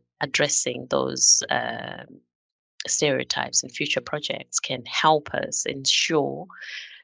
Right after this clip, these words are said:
that we are not perpetuating harmful biases in our research and insight by taking such steps, like, to be, uh, to actively combat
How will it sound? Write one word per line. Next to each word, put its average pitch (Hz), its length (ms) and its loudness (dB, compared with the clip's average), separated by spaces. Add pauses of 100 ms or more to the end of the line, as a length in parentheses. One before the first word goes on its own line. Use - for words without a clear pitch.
(120)
that 143 220 4
we 151 200 -2
are 151 60 0
not 156 320 -6 (100)
perpetuating 135 960 -4
harmful 139 420 -6
biases 135 680 -4
in 131 120 -10
our 127 180 -6
research 135 560 0
and 127 300 -10
insight 139 460 -4 (960)
by 185 200 6
taking 185 340 -2
such 175 180 -2
steps, - 560 -2
like, 139 340 -8
to 135 300 -2
be, 131 440 -6 (640)
uh, 127 420 2
to - 160 0
actively 147 360 -6
combat 131 720 0